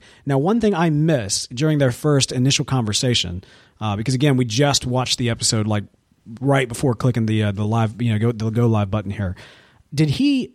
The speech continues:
so did Barry originally suggest that he wanted to jump in ti-, jump forward in time and then come back in time?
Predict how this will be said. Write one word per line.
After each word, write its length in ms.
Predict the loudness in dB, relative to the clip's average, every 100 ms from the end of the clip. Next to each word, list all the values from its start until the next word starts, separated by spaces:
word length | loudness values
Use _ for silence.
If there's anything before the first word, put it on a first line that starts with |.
| _
so 220 | -4 -2
did 280 | -2 -2 0
Barry 260 | 2 2 2
originally 460 | 0 0 2 2
suggest 460 | 2 0 0 0 0
that 80 | -6
he 120 | -2
wanted 260 | 2 2 0
to 100 | -2
jump 420 | -4 -2 0 2
in 160 | 0 0
ti-, 360 | -2 -6 -6 -4
jump 280 | -2 -2 -6
forward 460 | -4 0 2 2
in 100 | 2
time 400 | 0 2 4 2
and 160 | 2 0
then 160 | 0 0
come 220 | -2 -2
back 320 | 0 -4 -4
in 200 | -2 -2
time? 380 | 0 -2 0 0